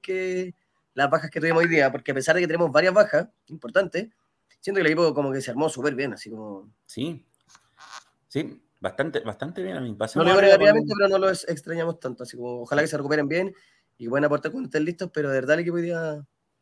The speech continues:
Speaker 1: estuvo bien.
Speaker 2: Pasemos con Tommy, Andrade, Palacio y Fuentes,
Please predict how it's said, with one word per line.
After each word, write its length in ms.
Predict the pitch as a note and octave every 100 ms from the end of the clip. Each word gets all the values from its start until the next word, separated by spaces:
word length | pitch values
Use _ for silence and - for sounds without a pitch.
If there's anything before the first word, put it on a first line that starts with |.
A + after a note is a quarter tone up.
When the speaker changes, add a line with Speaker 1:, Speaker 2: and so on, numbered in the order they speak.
| _ _ _ _
Speaker 1:
estuvo 180 | _ C#3+
bien. 160 | A2 -
Speaker 2:
Pasemos 320 | - E3 F3
con 400 | F3 E3+ D3+ -
Tommy, 680 | F3+ F#3+ F#3 F3+ F3+ - _ - _
Andrade, 480 | - B2+ D3+ F3 F3
Palacio 420 | D3+ C#3+ E3+ E3+
y 120 | D#3 D3
Fuentes, 420 | F3+ D#3 F#2+